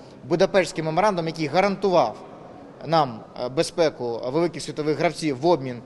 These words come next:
на відмову від ядерної зброї, перестав існувати. Навпаки, одна з держав, е, гарантів стала агресоркою. Тому, власне, сьогодні ми будуємо нову архітектуру безпеки і, е, нову політику безпеки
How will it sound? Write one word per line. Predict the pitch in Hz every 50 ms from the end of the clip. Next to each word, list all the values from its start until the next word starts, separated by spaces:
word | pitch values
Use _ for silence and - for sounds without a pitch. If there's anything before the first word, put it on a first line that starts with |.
| -
на | 127 139 139
відмову | 147 143 156 160 156 147 139 127
від | 135 135 - - - - - - - -
ядерної | 147 165 160 156 151 147 156 156 147
зброї, | 135 147 196 220 208 190
перестав | 160 - - 165 165 156 - - 180 175 175 170
існувати. | 165 - - 165 160 143 127 107 - - 104 - -
Навпаки, | 147 165 170 156 - 196 214 - - 202 175 - - - - - - -
одна | 143 147 143 160 190 190 175 156
з | -
держав, | - 147 139 135 135 170 156 131 113 - - - - - - - - - -
е, | - 117 113 113 110
гарантів | 143 160 156 175 202 220 208 - 143 123 -
стала | - - 165 160 156 165 -
агресоркою. | 156 131 139 160 170 147 - 123 110 107 - - 98 - - - - - - - - - -
Тому, | - 170 180 180
власне, | 175 190 220 214 185 - 185 160
сьогодні | - - 170 151 185 233 240 214 180 180 175 160
ми | 160 185 202 190 180
будуємо | 156 147 165 151 185 202 196 175 170 175
нову | 185 190 170 175 208 214 220 226 - - - - - - - -
архітектуру | - 135 - - 180 156 185 156 - 214 214 190 175
безпеки | 151 160 160 - - 190 190 160 135 - - 104 - - - - - - - - -
і, | 151 156 160 156 156
е, | 151 147 - 143 139
нову | 147 170 185 202 220
політику | 160 - 180 190 185 185 - 165 160
безпеки | 156 160 - - 185 190 170 180 165 156 151 143 131